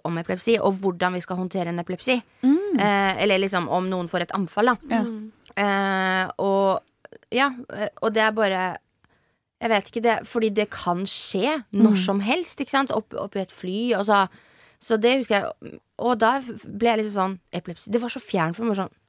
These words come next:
Speaker 1: hva er egentlig epilepsi? Liksom,
Speaker 2: Ja.
Speaker 1: ja. Det var sånn
Speaker 3: Ja, og så er det mange når de får sånn, eh, G T K, eller sånn, eh, altså, sånn harde anfall, som når du
Speaker 1: Mm.
Speaker 3: rister.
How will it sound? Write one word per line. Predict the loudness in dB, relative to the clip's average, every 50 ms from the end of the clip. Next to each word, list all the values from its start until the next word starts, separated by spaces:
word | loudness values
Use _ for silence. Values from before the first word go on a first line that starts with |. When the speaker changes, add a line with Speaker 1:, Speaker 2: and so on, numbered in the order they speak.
| _ -20
Speaker 1:
hva | -20 -14 _
er | -8 -8 -8 -8 -8
egentlig | -10 -10 -10 -8
epilepsi? | -10 -10 -10 -12 -10 -8 -8 -4 0
Liksom, | 4 6 6 6 6 6 4
Speaker 2:
Ja. | 4 2 2
Speaker 1:
ja. | 0 -2 _ _ _ _ _ _ _ -4
Det | -2 0
var | 0 0 -2 -2
sånn | -2 -2 -2
Speaker 3:
Ja, | -2 -2
og | -4 -6 -8 -8
så | -4 -4 -2
er | 0
det | 0
mange | 0 0 0 0 -2 -4
når | -4 -4 -4
de | -4
får | -4 -4 -4 -4 -4
sånn, | -2 -4 -4 -2 -2 -2 -2
eh, | -2 -2 -2 -2 -2
G | -2 -4 -6
T | -6 -6
K, | -6 -4 -2 -2
eller | -2 -2 -2 -2
sånn, | -2 -2 -2 -2 -2 -2 -2 -4 -4
eh, | -6 -8 -10 -8 -8 -8 -8 -6 -8
altså, | -8 -8 -6 -6 -6 -6
sånn | -4 -4 -2
harde | 0 0 0 0 0
anfall, | 0 -2 0 0 0 2 2
som | 2 2 2
når | 4 4
du | 4
Speaker 1:
Mm. | 4
Speaker 3:
rister. | 2 0 -4 -4 0 2 2 2